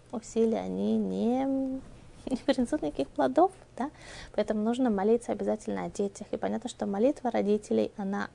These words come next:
сильнее любой другой молитвы, кого бы то ни было, да? И молитва мамы — это самая сильная вещь, которая может быть в этом мире. Обязательно, обязательно нужно молиться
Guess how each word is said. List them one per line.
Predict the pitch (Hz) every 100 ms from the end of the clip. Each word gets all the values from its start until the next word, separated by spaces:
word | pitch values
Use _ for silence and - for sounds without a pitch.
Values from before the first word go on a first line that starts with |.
| -
сильнее | - 220 262
любой | 269 220 202 262 294 294 - - - -
другой | 226 220 247
молитвы, | 254 226 262 240
кого | 220 214 226
бы | 226
то | -
ни | 208 202
было, | 202 196 - -
да? | 247
И | 233
молитва | 196 208 262 -
мамы — | 208 208 247 262
это | 202 - 220 - - - - - -
самая | - 302 302
сильная | 262 247 220
вещь, | 214 233
которая | - - 196
может | 196 202
быть | 202 196
в |
этом | 196 - 190
мире. | 185 180 196 -
Обязательно, | 214 214 254 269 233
обязательно | 226 202 226 247 233 208
нужно | 208 220 233 220 - - - - - - - - -
молиться | 208 208 220 - -